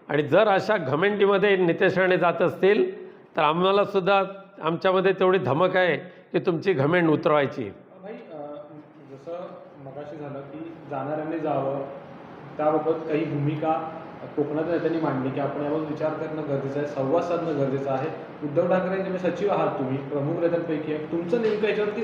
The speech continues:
Speaker 2: ओपिनियन काय?
Speaker 1: नाही, आमचा संवाद नेहमी सर्वांशी चा-, चालू असतो. एक नव्हे, दोन नव्हे, तीन नव्हे, अनेक वेळेला आम्ही संवाद साधून, "बाबा, तुम्ही जिथे आहात तिथे राहा."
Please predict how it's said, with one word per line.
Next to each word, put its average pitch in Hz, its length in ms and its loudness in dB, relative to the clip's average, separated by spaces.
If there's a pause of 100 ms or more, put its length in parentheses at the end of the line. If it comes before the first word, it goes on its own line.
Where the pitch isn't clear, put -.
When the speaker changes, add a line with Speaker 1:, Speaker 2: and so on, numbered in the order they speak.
(100)
Speaker 2:
ओपिनियन 240 460 0
काय? - 260 -4
Speaker 1:
नाही, 214 220 4
आमचा 147 440 2
संवाद 185 460 4
नेहमी 165 300 4
सर्वांशी 151 500 0
चा-, 120 440 -4
चालू 120 240 4
असतो. - 360 -6 (960)
एक 196 340 6
नव्हे, 175 300 6
दोन 170 280 6
नव्हे, 165 260 8
तीन 165 300 4
नव्हे, 160 220 8
अनेक 196 460 2
वेळेला 147 440 4 (440)
आम्ही 165 240 0
संवाद 160 380 2
साधून, 165 540 0
"बाबा, 156 380 4 (640)
तुम्ही 156 180 6
जिथे 147 260 4
आहात 151 180 4 (120)
तिथे 151 260 2
राहा." 143 260 2